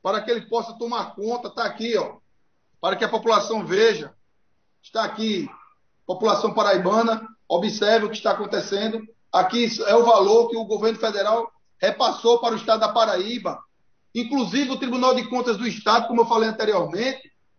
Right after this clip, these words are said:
não é aqui deputado de oposição ou deputado de situa-,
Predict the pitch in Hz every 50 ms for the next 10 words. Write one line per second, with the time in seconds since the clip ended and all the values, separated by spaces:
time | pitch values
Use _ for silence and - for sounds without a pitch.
0 | _ _ - 190 214 247 254 233 247 247 233 196 220 214 214 220 - - 214 202
1 | 196 185 165 - - _ _ _ _ _ _ _ _ - 139 139 139 233 262 262
2 | 247 226 208 190 180 - 226 202 180 190 175 - - 185 190 208 220 208 156 135
3 | - - _ _ _ _ - 185 196 185 214 214 220 - - 214 196 196 175 156
4 | 143 139 196 262 226 - - - - 220 202 190 - -